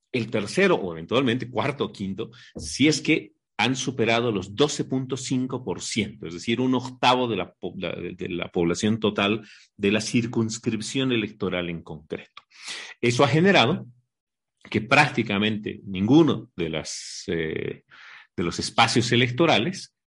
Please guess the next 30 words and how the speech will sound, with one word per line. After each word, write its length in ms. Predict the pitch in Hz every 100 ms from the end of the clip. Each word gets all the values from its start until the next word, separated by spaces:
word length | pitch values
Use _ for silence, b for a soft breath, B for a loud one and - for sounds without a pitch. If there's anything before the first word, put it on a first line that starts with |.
| _
haya 280 | - 185 156
de-, 160 | 123 123
haya 240 | 123 135
definido 720 | 135 120 - - 117 151 165 90
en 80 |
una 220 | 90 95 101
primera 300 | 98 117 98
vuelta 420 | 92 98 135 - _ _
quién 460 | - 226 196 - - b b b b b -
es 400 | 90 90 - -
su 280 | - -
diputado, 960 | 87 87 87 92 85 87 87 87 90 -
eh, 800 | - 80 78 76 76 82 - -
su 160 | - 87
asambleísta, 760 | - 82 85 92 92 - - - _
más 260 | 80 78
bien 160 | 78 71
prácticamente. 720 | - - - - - - - B B B B B B B - _ _ _
¿Cuáles 260 | 160 165
fueron 220 | 160 160 160
los 140 | 147
resultados? 600 | 151 190 190 185 190 208
Que 120 | -
son 240 | - 104 92
los 100 | -
que 100 | 98
mañana 560 | 107 107 110 107 107
se 200 | 107 92
van 220 | 87 87 87
a, 340 | 90 95